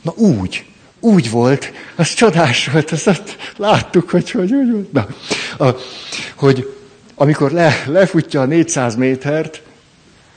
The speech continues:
akkor nem gondolom, hogy, na, hogy ő, hát fáj neki. Éppen eszméletlenül fáj.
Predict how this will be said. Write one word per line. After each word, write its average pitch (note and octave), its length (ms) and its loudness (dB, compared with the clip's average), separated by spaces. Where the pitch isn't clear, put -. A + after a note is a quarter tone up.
akkor C#3 500 2
nem E3+ 440 2
gondolom, C#3 680 2
hogy, B2 540 -2
na, G#2+ 280 -2
hogy - 340 2
ő, C#3 360 2
hát - 260 -4
fáj B2 460 0
neki. G2 480 -6
Éppen C#3+ 460 2
eszméletlenül A2+ 1000 0
fáj. G2 540 -6